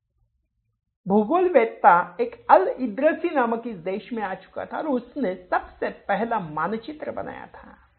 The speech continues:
वो मानचित्र किस प्रकार से था, क्या उसकी वैशिष्ट थे, विशेषताएं थी, वो हम देखेंगे। मध्यकाल के इतिहास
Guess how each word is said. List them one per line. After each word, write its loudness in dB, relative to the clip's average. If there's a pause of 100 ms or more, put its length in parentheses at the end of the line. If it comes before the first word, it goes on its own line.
(920)
वो -8
मानचित्र -10
किस -14
प्रकार -12
से -12
था, -12 (1080)
क्या 2
उसकी -4
वैशिष्ट -12 (120)
थे, -12
विशेषताएं -12
थी, -20 (400)
वो -6
हम -12 (520)
देखेंगे। -12 (920)
मध्यकाल 2
के -4
इतिहास -2